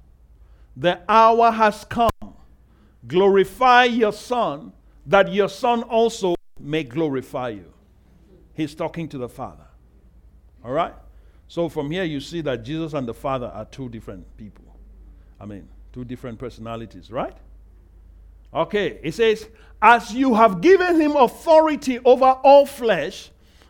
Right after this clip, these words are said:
that he should give eternal life to as many as you have given him." He's talking to the Father.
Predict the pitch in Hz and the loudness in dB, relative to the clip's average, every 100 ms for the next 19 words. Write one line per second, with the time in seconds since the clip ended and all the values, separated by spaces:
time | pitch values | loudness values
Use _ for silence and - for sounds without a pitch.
0 | - 185 202 185 262 392 370 294 208 139 | -2 2 2 2 0 0 0 -2 -2 0
1 | 330 349 - 247 - 285 302 294 285 247 | 0 0 -2 -6 -4 -2 2 4 6 6
2 | 240 190 147 - - _ _ - 220 220 | 4 2 -4 -16 -20 _ _ -6 -4 2
3 | 202 196 208 202 233 302 302 269 190 175 | 2 2 -2 0 4 6 6 0 -2 -6
4 | 196 - 180 170 135 117 160 156 123 101 | -8 -8 -8 -6 -6 -8 -8 -8 -8 -14
5 | - _ _ _ _ _ _ _ _ - | -20 _ _ _ _ _ _ _ _ -14
6 | 170 - 208 208 175 135 - 110 95 | -12 -8 -8 -8 -12 -14 -16 -18 -20